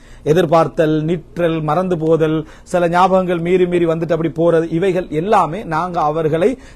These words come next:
ஜஃபா, கஷ்டப்படுத்துறோம் என்ற அர்த்தம் அல்ல. இது வந்து என்ன? அவர்களை நாம அல்லாஹ்விடத்துல ஒப்படைச்சிட்டோம். அவங்களுக்கான பிரார்த்தனையும் துஆக்களும் அவ்வப்போது ஞாபகம் வர டைம்ல செய்யணுமே தவிர, இந்த மாதிரியான புரிதல்கள் நமக்கு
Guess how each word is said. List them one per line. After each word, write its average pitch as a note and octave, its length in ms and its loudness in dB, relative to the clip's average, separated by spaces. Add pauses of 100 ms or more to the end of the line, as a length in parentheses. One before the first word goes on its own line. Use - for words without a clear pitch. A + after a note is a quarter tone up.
(120)
ஜஃபா, F3+ 380 4
கஷ்டப்படுத்துறோம் F#3 720 -2
என்ற E3 160 -2
அர்த்தம் F3 360 -4
அல்ல. C3 560 -2 (380)
இது E3+ 200 2
வந்து F3+ 200 4
என்ன? G#3 220 0 (220)
அவர்களை G#3+ 460 2
நாம G#3+ 280 -4
அல்லாஹ்விடத்துல A3+ 580 2
ஒப்படைச்சிட்டோம். E3+ 420 -6
அவங்களுக்கான G3 400 -2 (140)
பிரார்த்தனையும் G3 500 -2
துஆக்களும் F#3+ 440 0
அவ்வப்போது F#3 380 -2
ஞாபகம் F3+ 320 -2
வர F#3 160 -2
டைம்ல F3 280 -4
செய்யணுமே F#3 320 0
தவிர, D#3 360 0 (300)
இந்த B3+ 280 4
மாதிரியான A3+ 440 4
புரிதல்கள் F#3+ 500 -2
நமக்கு F#3 500 -4